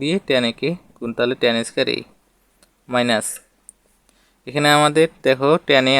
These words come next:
আছে প্লাস চিহ্ন, sec A plus one নাই, তাহলে sec A minus one, এখানে আমরা যদি লিখি sec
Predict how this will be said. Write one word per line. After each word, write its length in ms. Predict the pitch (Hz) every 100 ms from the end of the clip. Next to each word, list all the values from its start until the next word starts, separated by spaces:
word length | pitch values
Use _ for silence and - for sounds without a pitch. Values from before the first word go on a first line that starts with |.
| 127
আছে 200 | - 165 208 _ _ _
প্লাস 200 | 123 123 -
চিহ্ন, 180 | 143 135 190 _ _ _ _ _ -
sec 200 | - 135 147
A 20 | 143
plus 180 | 143 139 139
one 100 | 127 117
নাই, 120 | 120 131
তাহলে 260 | 131 131 170 - _ _ _ _ _ _ _ _ _ _ _ - -
sec 200 | 156 147
A 20 | 175
minus 260 | 175 170 165 170
one, 100 | 175 196 - - _ _ _ _ _ _ _ _ _ _ _ _ _ _ _ _ _ _ _ -
এখানে 220 | 135 139 139
আমরা 160 | 135 139 135
যদি 140 | 139 143
লিখি 260 | 127 - 147 180 _ _ _ _ _ _ _ _ _ _ _ _ _ _ _ _ _ _ _ _ _ _ _ _ _ _ _ _ _ _ _ -
sec 440 | - 147 139 -